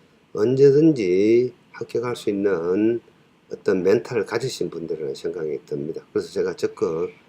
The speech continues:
그런 분들 지원을 하고 있고요. 어, 수시로 저하고 카톡하고 이런 걸로 대화를 하고 있습니다. 제가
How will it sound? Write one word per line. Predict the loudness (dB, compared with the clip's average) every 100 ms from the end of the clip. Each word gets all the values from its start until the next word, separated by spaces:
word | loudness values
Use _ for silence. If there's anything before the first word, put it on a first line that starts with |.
| _ _ _
그런 | -8 -4
분들 | -4 -4
지원을 | -4 2 4 4
하고 | 2 2 2
있고요. | 2 0 -6 -4 -6 -6 -12 -20 _ _ _ _
어, | -2 0 2 0 -2
수시로 | -4 0 0
저하고 | 2 0 -2 -4
카톡하고 | -8 -8 -8 -4 0
이런 | 2 2
걸로 | 0 -2 -6 -8 -16 _ -10
대화를 | -8 -8
하고 | -8 -6 -4 -6
있습니다. | -8 -12 -14 -16 _ _ _ _ _ _ _ _
제가 | -4 -2 0 -2